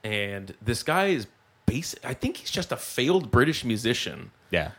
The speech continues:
Speaker 1: that turned into a producer
Speaker 2: Mm-hmm.
Speaker 1: and then puts his name on the album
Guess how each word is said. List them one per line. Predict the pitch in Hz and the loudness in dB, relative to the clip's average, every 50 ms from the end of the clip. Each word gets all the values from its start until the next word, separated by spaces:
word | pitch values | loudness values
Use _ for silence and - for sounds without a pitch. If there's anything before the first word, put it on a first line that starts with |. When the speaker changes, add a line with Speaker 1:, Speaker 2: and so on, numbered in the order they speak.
| _ | _
Speaker 1:
that | - 120 - - | -2 -2 -2 0
turned | - 156 143 143 151 | 0 0 0 0 0
into | 165 165 160 175 | 0 0 0 0
a | 170 | 2
producer | 175 - 135 127 120 139 147 - - - 82 82 71 - - - | 4 6 6 6 6 4 2 0 -2 -4 -4 -6 -8 -8 -6 -4
Speaker 2:
Mm-hmm. | 104 92 92 95 - - | -2 0 0 -2 -2 -2
Speaker 1:
and | - 131 135 | -2 -2 -2
then | 147 156 151 | -2 0 2
puts | - - 190 185 - | 2 2 2 2 -2
his | 190 143 117 | -2 -4 -4
name | 113 117 131 165 185 175 147 - | -4 -2 -2 -2 -2 -4 -4 -4
on | - 123 131 131 | -4 -2 -2 -2
the | 127 117 - | -4 -4 -2
album | - 110 131 143 120 104 95 87 80 - | 2 2 4 4 2 0 -4 -8 -10 -16